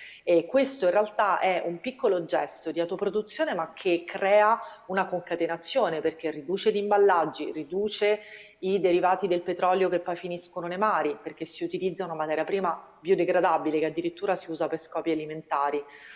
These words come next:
Quindi l'autoproduzione non è semplicemente il fai da te, ma è un ragionare sui nostri, eh, sistemi di, eh, fruizione dei beni necessari,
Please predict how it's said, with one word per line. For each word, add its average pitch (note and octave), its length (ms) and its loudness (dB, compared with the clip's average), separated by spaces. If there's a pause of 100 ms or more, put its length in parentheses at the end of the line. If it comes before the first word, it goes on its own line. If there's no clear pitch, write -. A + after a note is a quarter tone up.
(240)
Quindi G#3+ 220 4
l'autoproduzione A3+ 1200 2
non E3 200 -2
è F#3 100 2
semplicemente E3 920 -6
il D#3 360 -4
fai D#3+ 260 0
da D3+ 140 -2
te, D3+ 340 -2
ma E3+ 220 0
è D#3 60 0
un D#3 120 -2
ragionare E3+ 880 2
sui E3+ 240 -6
nostri, D#3 640 -2 (380)
eh, D3+ 220 2
sistemi F3 960 0
di, E3 360 0
eh, D3 680 0
fruizione E3 960 0
dei D#3 180 2
beni D3 300 -2
necessari, D3 760 -2